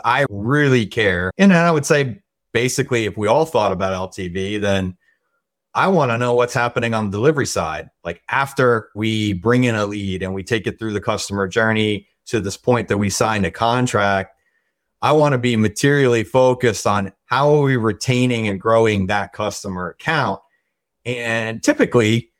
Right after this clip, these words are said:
marketing has been allowed to kind of back off from that.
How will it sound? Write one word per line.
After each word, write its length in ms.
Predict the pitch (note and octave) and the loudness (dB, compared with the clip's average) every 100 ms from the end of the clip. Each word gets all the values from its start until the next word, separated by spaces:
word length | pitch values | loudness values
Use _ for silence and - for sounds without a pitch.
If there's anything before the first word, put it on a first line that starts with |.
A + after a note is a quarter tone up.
| _ _ _ _ | _ _ _ _
marketing 640 | B2+ A#2+ B2 A#2 A#2+ A2+ A2 | -2 0 0 0 0 2 0
has 200 | G#2 F#2 | -2 -2
been 160 | A#2 | -2
allowed 420 | G#2 G#2 G2+ G#2 | 0 0 0 -2
to 180 | G2 G2+ | -2 -6
kind 200 | G2 G2+ | -4 -4
of 60 | E2 | -2
back 260 | F#2+ F2+ D#3+ | -2 0 2
off 280 | G#3+ F#3 | 2 0
from 200 | - F#2+ | -2 -2
that. 280 | F2 F2 F2 | -2 -4 -8